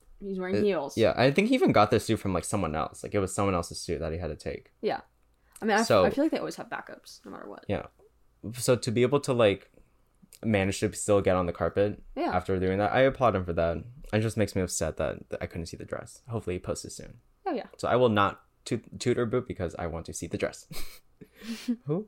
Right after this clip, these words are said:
Speaker 1: It's Phineas.
Speaker 2: Oh, okay. I didn't see
Speaker 1: There's
Speaker 2: this
Speaker 1: your
Speaker 2: look.
Speaker 1: shag.
Speaker 2: <laughs>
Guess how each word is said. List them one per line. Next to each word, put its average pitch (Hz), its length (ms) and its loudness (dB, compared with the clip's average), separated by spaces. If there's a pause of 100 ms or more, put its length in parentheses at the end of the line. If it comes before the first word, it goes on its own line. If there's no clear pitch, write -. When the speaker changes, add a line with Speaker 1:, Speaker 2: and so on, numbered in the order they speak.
(160)
Speaker 1:
It's - 180 -8
Phineas. 147 340 -4
Speaker 2:
Oh, 98 120 6
okay. - 200 -4 (1400)
I - 60 0
didn't 339 160 2
see 185 140 -4
Speaker 1:
There's 233 160 6
Speaker 2:
this - 0 -
Speaker 1:
your 269 100 6
Speaker 2:
look. - 160 4
Speaker 1:
shag. 240 500 4 (960)
Speaker 2:
<laughs> - 100 -8